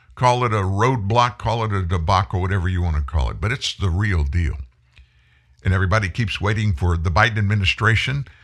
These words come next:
with that brilliant, knowledgeable operational guy,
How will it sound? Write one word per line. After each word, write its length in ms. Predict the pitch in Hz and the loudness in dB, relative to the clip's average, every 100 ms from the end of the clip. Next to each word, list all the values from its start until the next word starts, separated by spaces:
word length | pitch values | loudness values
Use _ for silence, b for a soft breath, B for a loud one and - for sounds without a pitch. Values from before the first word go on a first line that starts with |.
| b | b
with 220 | - 95 - | -4 -4 0
that 360 | 92 73 65 | 0 0 -4
brilliant, 760 | 90 120 196 180 113 67 60 - b b b - | 2 4 6 4 2 0 -2 -10 b b b -2
knowledgeable 800 | 107 123 156 143 117 98 92 98 | 4 6 6 4 2 2 2 2
operational 800 | 123 - 107 120 117 117 104 95 | 2 0 0 2 2 0 0 0
guy, 480 | 90 104 107 110 | 4 4 4 2